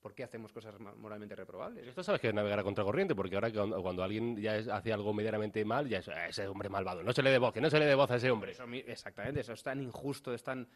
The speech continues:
Speaker 1: poco interesante, es tan poco producen-, productivo para la sociedad que estamos construyendo, para entender a la gente, eh, es tan po-,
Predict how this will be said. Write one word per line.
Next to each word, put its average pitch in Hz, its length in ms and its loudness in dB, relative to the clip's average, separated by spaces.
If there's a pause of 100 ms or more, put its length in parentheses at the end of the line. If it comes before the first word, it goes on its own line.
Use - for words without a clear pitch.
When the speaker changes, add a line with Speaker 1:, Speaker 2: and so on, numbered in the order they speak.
(180)
Speaker 1:
poco 147 220 -4
interesante, 131 720 -6
es 135 80 -10
tan 135 220 -8
poco 139 400 -8 (200)
producen-, 139 540 -4
productivo 131 380 -4
para 127 160 0
la 120 80 0
sociedad 123 340 -6
que 123 80 -10
estamos 127 260 -10
construyendo, 123 680 -8
para 120 160 -4
entender 117 400 -6
a 135 60 0
la 127 120 -2
gente, 127 480 -6 (380)
eh, 117 240 -14
es 127 100 -12
tan 143 220 -8
po-, 117 140 -18